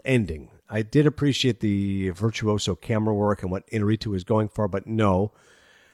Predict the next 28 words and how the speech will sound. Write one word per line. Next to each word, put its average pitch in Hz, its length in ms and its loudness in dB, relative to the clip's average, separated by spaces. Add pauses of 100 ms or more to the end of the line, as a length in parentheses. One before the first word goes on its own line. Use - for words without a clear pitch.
(200)
American 151 420 6
Sniper, 135 600 2
I 127 180 -2
liked 143 320 0
the 113 80 -4
second 143 340 0
half 123 160 2
better 117 160 2
than 101 140 -2
the 90 80 -2
first 160 340 0
half, 90 300 -6
where 98 80 0
he's 95 100 0
dealing 107 300 2
with 92 140 -2
the 92 280 -4
issues 104 400 -4
of 87 140 -10
post-traumatic 95 460 -4
stress 98 240 -4
syndrome. 92 300 -6
I 90 60 -4
thought 92 180 -8
was 92 160 -14
really 101 140 -2
well 85 220 -2
done. 87 340 -6